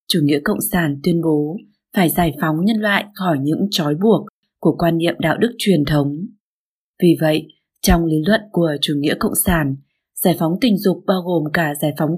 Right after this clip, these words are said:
quyền được đồng tính luyến ái. Đó đều là tự do mà nhân loại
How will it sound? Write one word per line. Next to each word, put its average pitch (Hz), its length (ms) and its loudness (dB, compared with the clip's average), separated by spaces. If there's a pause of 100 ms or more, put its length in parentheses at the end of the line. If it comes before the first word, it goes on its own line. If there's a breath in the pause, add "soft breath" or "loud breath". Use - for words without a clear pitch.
quyền 175 300 4
được 156 160 -2
đồng 151 220 2
tính 147 200 0
luyến 147 200 0
ái. 151 380 -2 (500)
Đó 175 160 4
đều 247 120 4
là 175 240 2
tự 185 60 2 (160)
do 180 260 -2
mà 156 120 0
nhân 202 120 2
loại 202 240 0